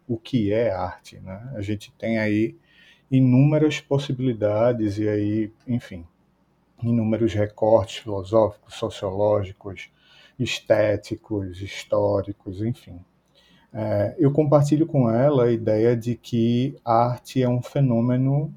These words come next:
social, né? E na condição de fenômeno social,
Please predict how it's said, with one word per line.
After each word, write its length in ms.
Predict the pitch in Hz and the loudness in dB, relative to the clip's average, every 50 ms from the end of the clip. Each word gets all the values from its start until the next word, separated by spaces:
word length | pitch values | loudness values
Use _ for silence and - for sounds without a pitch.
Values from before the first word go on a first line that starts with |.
| _ _ | _ _
social, 720 | - - - 147 143 147 - 147 113 95 87 87 87 98 - _ _ _ _ _ _ _ _ - | -12 -6 -4 -4 -4 -2 0 0 2 2 0 -2 -6 -10 -16 _ _ _ _ _ _ _ _ -12
né? 320 | - 104 101 101 104 127 143 - _ _ _ _ _ _ _ _ _ - | -10 -8 -8 -6 -8 -8 -12 -16 _ _ _ _ _ _ _ _ _ -2
E 80 | 127 | 0
na 140 | 120 127 135 | 2 2 2
condição 440 | 139 143 139 135 135 - - 127 120 | 0 0 -2 -2 -2 -2 -4 -4 -4
de 60 | 117 | -4
fenômeno 560 | - - 135 131 127 120 120 123 123 131 131 | -4 -2 -2 0 2 2 2 2 2 0 0
social, 760 | - - - 127 120 - - 123 113 107 113 117 123 143 160 | -2 0 -2 -2 -2 -2 -2 0 2 4 4 4 4 2 0